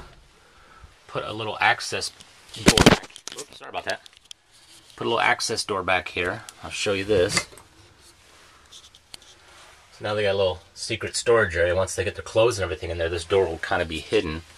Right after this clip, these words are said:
They might put a little safe in there too. It gives them a little secret place to hide stuff. So that's that. You see we had to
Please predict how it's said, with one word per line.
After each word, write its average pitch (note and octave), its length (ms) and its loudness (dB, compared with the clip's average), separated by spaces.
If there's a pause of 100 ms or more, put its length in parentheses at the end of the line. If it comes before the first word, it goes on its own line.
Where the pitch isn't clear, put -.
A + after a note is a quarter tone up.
(680)
They - 800 -2
might F#2 160 -8
put - 120 -6
a - 20 -4
little E2+ 120 -4
safe - 400 -2
in F2 80 -6
there D#2 120 -6
too. F2 340 -2 (200)
It G#2 60 -12
gives F#2 140 -8
them F2+ 100 -10
a - 20 -8
little E2+ 220 -6 (560)
secret - 400 -2
place - 240 -4
to - 80 -4
hide E2+ 180 0
stuff. - 420 -10 (920)
So - 960 0
that's A2+ 260 -6
that. B2 460 4 (500)
You A2 80 -6
see - 180 0
we B2 100 4
had A#2 180 2
to G2 100 2